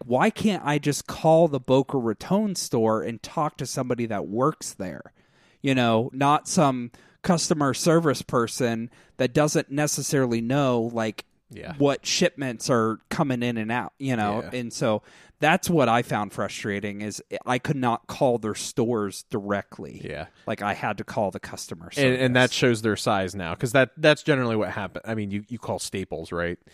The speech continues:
Speaker 2: It, even the, even if you call seven four oh Staples in Lancaster,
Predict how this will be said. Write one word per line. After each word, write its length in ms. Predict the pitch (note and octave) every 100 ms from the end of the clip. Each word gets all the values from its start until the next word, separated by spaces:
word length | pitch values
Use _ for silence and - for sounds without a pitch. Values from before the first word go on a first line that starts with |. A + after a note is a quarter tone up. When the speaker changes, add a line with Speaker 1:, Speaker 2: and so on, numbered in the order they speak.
| _ _ _ _ -
Speaker 2:
It, 100 | A2 - B2 -
even 240 | C#3 A#2+
the, 100 | A#2+ -
even 180 | C#3+ C3+
if 140 | A#2+ A#2
you 60 |
call 320 | - A#2 G#2
seven 300 | - B2 G#2 G2
four 260 | G#2 G2
oh 120 | G2
Staples 520 | F#2 - F#2 F2+ F2 F2+
in 120 | F2
Lancaster, 580 | F2+ - - F2+ E2+